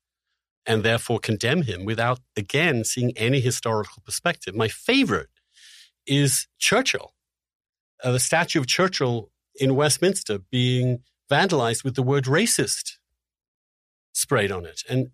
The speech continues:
to which one can only say, "You should have met his opponent." I mean, <laughs> this, this, this is, again, this is just historical perspective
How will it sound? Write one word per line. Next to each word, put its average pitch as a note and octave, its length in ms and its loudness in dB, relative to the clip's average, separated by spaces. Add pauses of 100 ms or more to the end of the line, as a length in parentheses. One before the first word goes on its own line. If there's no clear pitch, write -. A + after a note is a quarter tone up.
to D3 100 0
which E3 220 0
one D3+ 120 2
can C3+ 160 -2
only F3 240 2
say, C#3 300 -2 (500)
"You D3 220 -2
should D3 200 2
have C3+ 100 0
met C#3 160 4
his B2 120 2
opponent." F3+ 600 -2 (800)
I B2+ 40 2
mean, C#3 120 2
<laughs> B2 40 -12
this, D3 220 2 (200)
this, - 220 2
this E3 340 2
is, F#3 240 2 (480)
again, G#3 440 4
this D#3 200 0
is F3 160 2
just - 760 0 (1200)
historical D#3+ 720 2
perspective D3+ 960 0